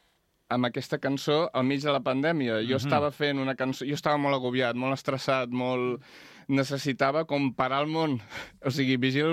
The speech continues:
Speaker 1: el que desitges, <laughs> perquè de cop, eh, jo estava fent aquesta peça que es deia The Silence Project, com buscant el silenci interior d'alguna manera,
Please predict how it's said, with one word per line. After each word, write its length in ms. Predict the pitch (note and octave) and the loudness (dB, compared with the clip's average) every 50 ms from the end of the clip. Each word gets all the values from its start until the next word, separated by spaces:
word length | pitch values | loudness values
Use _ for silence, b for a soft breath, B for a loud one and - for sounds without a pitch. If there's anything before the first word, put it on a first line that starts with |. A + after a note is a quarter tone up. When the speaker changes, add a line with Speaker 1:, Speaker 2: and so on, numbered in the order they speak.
| E3+ | 2
Speaker 1:
el 60 | E3 D3 | 2 2
que 80 | E3 D#3 | 2 0
desitges, 640 | D3+ D3+ C#3 D#3+ D#3+ D#3 D3 D#3+ F3 F3+ F3 - - | 0 0 0 0 -2 -2 0 -2 -2 -2 -2 -6 -12
<laughs> 960 | - - - - - - B3 C4+ - - - - - - - - _ _ _ | -14 -14 -14 -12 -12 -12 -10 -10 -10 -12 -12 -14 -16 -20 -20 -20 _ _ _
perquè 440 | _ D3+ C#3+ C#3+ C3 - C#3+ C#3 C3+ | _ 0 0 0 -2 -2 0 0 2
de 100 | C3+ C3+ A#2+ | 0 0 0
cop, 380 | - D3 D#3 D#3+ D#3+ - G2+ - | 2 2 4 4 2 0 -4 -2
eh, 520 | C#3 C#3 C3+ C3+ C3+ C3+ C3+ C3 B2+ B2+ B2+ C3 B2+ B2 | 0 2 2 2 2 2 2 2 2 0 0 -2 -4 -4
jo 80 | B2+ | -4
estava 300 | C3+ - - C#3 C#3+ C#3+ | -2 0 0 0 0 0
fent 180 | C#3 D3 C#3 C#3 | 0 0 0 0
aquesta 320 | C3+ C3 C#3 - - C#3 | -2 -4 -6 -2 -2 -2
peça 260 | C3 C#3+ C#3+ C3+ C#3 | -2 0 -2 -2 -2
que 60 | A#2+ B2 | -2 -2
es 80 | A#2 | 0
deia 180 | A#2+ B2 B2+ B2+ | 2 2 2 2
The 100 | B2 B2 | 0 -2
Silence 420 | - B2+ B2 B2+ B2+ C3 C3 - | -2 -2 -2 -2 -2 -4 -4 -4
Project, 340 | - C3+ C#3 C#3+ D3+ D#3 D3+ | -2 0 0 2 0 -2 -2
com 220 | - C#3+ C3+ C3+ | 0 0 0 0
buscant 560 | B2 B2+ B2 - - C#3 C3+ C3+ C#3 C3 B2+ - | 0 -2 -4 -4 -2 -2 0 0 -2 -4 -6 -4
el 120 | - A#2+ B2+ | -4 -6 -4
silenci 480 | - - B2+ B2 B2 C3 C3 - C3+ C3+ | -2 -2 0 0 0 0 0 0 0 0
interior 500 | B2+ B2 - B2+ A#2+ B2+ C3 C3 C3 B2+ | 0 2 2 2 2 2 2 2 2 2
d'alguna 340 | A#2+ A#2 A#2 A#2+ B2 B2 B2 | 2 0 0 0 0 2 2
manera, 400 | B2+ B2+ C3+ C3+ C3+ D3 D3+ - | 0 0 0 0 0 0 -2 -4